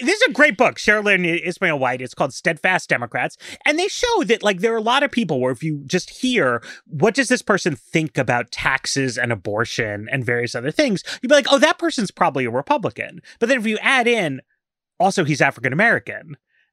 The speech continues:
uh, and particularly, "Also, he's African American and he goes to a black church," they're very likely to be Democrats, right?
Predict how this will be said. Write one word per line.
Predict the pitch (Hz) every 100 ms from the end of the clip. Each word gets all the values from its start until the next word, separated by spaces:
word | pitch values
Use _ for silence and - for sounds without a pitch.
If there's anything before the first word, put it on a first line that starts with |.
| -
uh, | 165 143
and | 147
particularly, | 160 - 302 226 151 123 113 - -
"Also, | 196 196
he's | 165 147
African | 160 131 139
American | 131 135 - 113 -
and | 147 139
he | 127
goes | 131 123
to | -
a | 107
black | 120 110 -
church," | - 277 110 - - - - -
they're | 143
very | 127 151 233 185
likely | 143 139 135 123
to |
be | 120 123
Democrats, | 202 151 - - - -
right? | 135 147